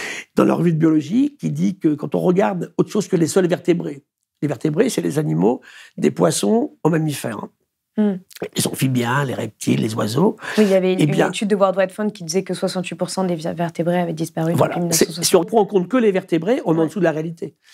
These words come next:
Speaker 2: Oui.
Speaker 1: Hein, si on regarde les invertébrés et les plantes, c'est bien pire que ça, en fait. On est sur des taux d'extinction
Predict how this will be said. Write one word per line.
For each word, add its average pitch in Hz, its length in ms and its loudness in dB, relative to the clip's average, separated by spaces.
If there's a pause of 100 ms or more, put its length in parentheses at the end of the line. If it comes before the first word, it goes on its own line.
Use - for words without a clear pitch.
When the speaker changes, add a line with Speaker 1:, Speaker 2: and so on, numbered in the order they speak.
(100)
Speaker 2:
Oui. 233 120 0 (100)
Speaker 1:
Hein, - 140 -6
si - 180 2
on 160 40 2
regarde 185 220 2
les 156 140 0
invertébrés 156 540 0
et 147 160 -4
les 139 100 -4
plantes, 226 360 -4 (360)
c'est - 160 -2
bien 135 160 2
pire - 240 -6
que - 80 -2
ça, - 220 -2
en - 100 -8
fait. - 240 -14
On 143 100 2
est 170 80 4
sur 143 120 -2
des 135 100 -2
taux 170 100 -2
d'extinction 156 720 0